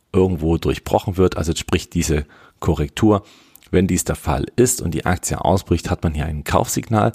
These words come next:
Das könnte schon hier jetzt die nächsten Tage sein, natürlich auch im Rahmen der Quartalszahlen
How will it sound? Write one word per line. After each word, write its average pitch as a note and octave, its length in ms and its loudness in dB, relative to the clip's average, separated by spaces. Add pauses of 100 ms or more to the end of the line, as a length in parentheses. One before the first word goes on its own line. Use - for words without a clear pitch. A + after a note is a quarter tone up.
(260)
Das - 180 -2
könnte G2+ 220 2
schon D#2 180 0
hier F#2 260 2
jetzt - 320 -2
die D#2 80 0
nächsten D#2 360 -2
Tage G2+ 300 2
sein, B2 180 2
natürlich G2+ 320 0
auch E2 120 -2
im D#2+ 100 0
Rahmen E2 300 0
der - 100 -4
Quartalszahlen - 840 0